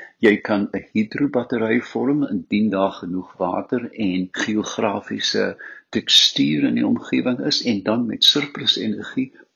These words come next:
pomp jy water na 'n hoë vlak dam wat verbind is met 'n pyp en 'n turbine na 'n ander dam aan die onderpunt. En dan by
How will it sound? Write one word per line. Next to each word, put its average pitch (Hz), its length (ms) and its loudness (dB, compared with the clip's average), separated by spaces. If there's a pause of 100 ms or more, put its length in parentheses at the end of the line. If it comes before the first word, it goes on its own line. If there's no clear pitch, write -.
(120)
pomp 151 340 6
jy 107 320 2 (640)
water 113 460 2
na 101 180 0
'n 82 240 -6
hoë 135 280 0 (100)
vlak - 380 -6
dam 156 180 2 (680)
wat 110 220 2
verbind 120 320 4
is 120 160 -2
met 98 140 -2
'n 98 140 -8
pyp 113 180 4
en 101 120 2
'n 98 120 -4
turbine 98 400 0
na 90 200 0 (140)
'n - 100 -8 (100)
ander 98 280 4
dam 82 320 4 (380)
aan 98 180 2
die - 140 -4
onderpunt. 117 640 4 (320)
En 98 260 -2
dan 101 260 2
by 98 140 0